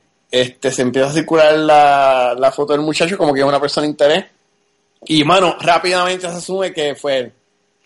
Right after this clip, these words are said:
Y empiezan a circular otras historias como la bomba.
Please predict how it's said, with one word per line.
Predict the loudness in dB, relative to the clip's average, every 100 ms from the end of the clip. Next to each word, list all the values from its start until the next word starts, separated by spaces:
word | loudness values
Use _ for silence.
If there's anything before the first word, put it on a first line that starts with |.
| _ _ _ _ _ _ -8
Y | -4 -4 -4 -4 -6 -6 -8 -6
empiezan | -6 -4 -2 0
a | 0
circular | -2 0 0 0
otras | 0 -4
historias | -6 -4 0 0 0
como | -2
la | 0
bomba. | 0 -2 -6 -8 -10